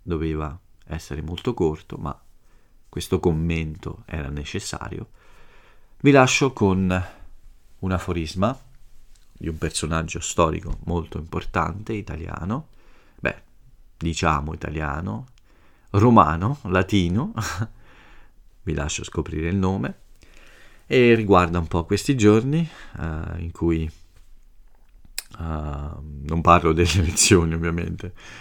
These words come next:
ma di quello che è successo un po' nella mia famiglia. Alla fine, eh, siamo un po' più sollevati e forse questa frase,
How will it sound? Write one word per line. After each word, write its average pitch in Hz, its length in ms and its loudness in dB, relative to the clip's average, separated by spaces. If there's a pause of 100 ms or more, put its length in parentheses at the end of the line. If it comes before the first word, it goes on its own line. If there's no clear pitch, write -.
(140)
ma 82 180 -2
di 85 140 2
quello 85 260 4
che 82 140 -4
è 82 60 -4
successo 82 580 -2
un 78 80 -8
po' 82 120 -4
nella 85 180 -4
mia 92 160 0
famiglia. 80 460 -4 (540)
Alla 85 180 0
fine, 80 400 -4 (240)
eh, 80 480 -10 (340)
siamo 95 280 2
un 85 100 2
po' 90 160 2
più - 140 -10
sollevati 92 800 0
e 104 260 0 (400)
forse 80 640 -6 (380)
questa 90 280 -4
frase, 80 640 -4